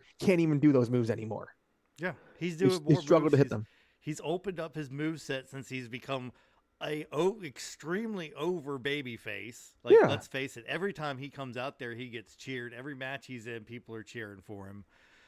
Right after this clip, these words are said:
Speaker 2: He's, you know, partnered together with R-Truth again,
Speaker 1: Yeah.
Speaker 2: who is another guy. I mean, <laughs> literally on
Speaker 1: He
Speaker 2: SmackDown the other night, they were cheering, "We want Truth," when he was just in a backstage segment for, like, two seconds.
Speaker 1: Exactly.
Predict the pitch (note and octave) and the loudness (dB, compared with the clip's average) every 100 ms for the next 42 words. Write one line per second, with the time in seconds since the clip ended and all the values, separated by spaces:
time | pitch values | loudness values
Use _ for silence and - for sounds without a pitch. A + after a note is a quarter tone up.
0 | _ _ B2 A#2 - D3+ C3 G#2+ G#2+ G2+ | _ _ -10 -10 -14 -8 -8 -8 -12 -14
1 | - D3 D3 C#3+ B2+ B2+ C3+ C3+ B2 B2 | -4 -4 -2 -6 -4 -2 -2 -2 -4 -4
2 | C3 C3 - C#3 C#3 C3+ B2+ A#2 A2+ A#2 | -4 -4 -4 0 0 0 -2 0 2 0
3 | A#2+ A2+ _ _ - A2+ A#2 A#2 A#2+ C3 | -4 -10 _ _ 0 0 0 -6 -6 -6
4 | B2+ C3+ E3+ F3 C3+ B2+ A#2+ B2 - E3+ | -4 -2 -2 -2 -2 -2 -4 -8 -10 -8
5 | E3 - G3 F3 D#3+ G3 F#3 F3 - - | -8 -4 -4 -2 -4 -2 -2 -4 -6 -12
6 | D3+ E3 A3 E3 C#3+ C3+ C3 B2+ D#3+ D#3 | 4 4 4 -2 -8 -6 -6 -8 -8 -6
7 | C3+ C3 - D#3 E3+ D3+ B2 _ _ _ | -6 -6 -8 -4 -4 -4 -8 _ _ _
8 | A#2+ D#3 G3+ F3+ D3+ C3+ - F#3 G3 D3+ | -8 -4 -4 -4 -6 -10 -10 -4 -4 -6
9 | C3+ _ _ _ _ D3+ F3+ A3 D#4 G#3+ | -12 _ _ _ _ -6 -4 -4 -6 -6
10 | A3 G#3 F#3 C#3+ F#3 F3+ - F3+ F3+ - | -8 -6 -6 -4 -6 -6 -8 -4 -4 -4
11 | F3 F#3+ F3 B2+ - D#3+ C#3+ D3 B2 _ | -6 -6 -8 -12 -10 -8 -6 -6 -8 _
12 | _ - A3+ G#3+ - E3+ - A2+ - - | _ -10 -8 -8 -8 -8 -8 -20 -20 -20
13 | _ F3+ D#3+ G3+ G3+ - | _ 4 6 6 4 -2